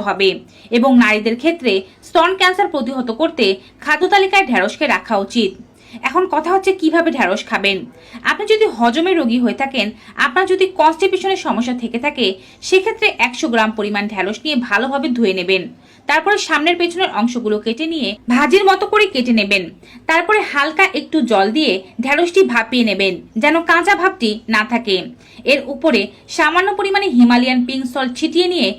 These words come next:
এটিকে সকালবেলা খালি পেটে চিবিয়ে চিবিয়ে খাবেন। হজমের সমস্যা, পেটের গন্ডগোল এবং আপনার শরীরের অন্যান্য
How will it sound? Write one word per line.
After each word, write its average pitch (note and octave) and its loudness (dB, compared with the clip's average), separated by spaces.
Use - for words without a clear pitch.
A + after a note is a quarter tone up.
এটিকে F#4 0
সকালবেলা A#3+ 0
খালি - 0
পেটে E4 0
চিবিয়ে D#4 4
চিবিয়ে G#3 -2
খাবেন। F#3+ 0
হজমের B3 4
সমস্যা, B3 0
পেটের C#4 -2
গন্ডগোল G#3+ 0
এবং A#3+ 2
আপনার E4+ 0
শরীরের D#4+ -2
অন্যান্য G#3+ -2